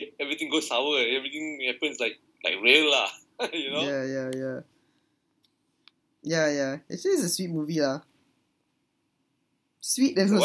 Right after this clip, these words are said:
Speaker 2: also,
Speaker 1: movie?
Speaker 2: uh,
Speaker 1: It's a
Speaker 2: sweet.
Speaker 1: sweet movie.
Speaker 2: Sweet, like, the relationship between the two friends, lah.
Speaker 1: Yeah, yeah, yeah. You know?
Speaker 2: Yeah.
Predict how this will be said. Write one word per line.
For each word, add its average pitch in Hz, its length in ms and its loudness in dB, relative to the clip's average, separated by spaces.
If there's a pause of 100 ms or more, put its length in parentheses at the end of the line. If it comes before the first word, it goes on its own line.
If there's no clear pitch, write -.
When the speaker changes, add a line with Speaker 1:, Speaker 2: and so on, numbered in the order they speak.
Speaker 2:
also, 220 160 2
Speaker 1:
movie? 330 160 2 (480)
Speaker 2:
uh, 170 120 2 (260)
Speaker 1:
It's - 100 2
a - 80 2
Speaker 2:
sweet. 247 220 6
Speaker 1:
sweet - 280 0 (120)
movie. 113 200 -6 (200)
Speaker 2:
Sweet, - 340 0
like, 180 300 6
the 175 100 4
relationship 180 560 2
between 175 320 -4
the 170 80 -4
two 175 100 -6
friends, 180 300 0
lah. 147 320 -2 (960)
Speaker 1:
Yeah, 160 160 4
yeah, 156 240 4
yeah. 113 240 -2 (320)
You 110 160 -8
know? 131 120 -2 (1160)
Speaker 2:
Yeah. 147 260 -4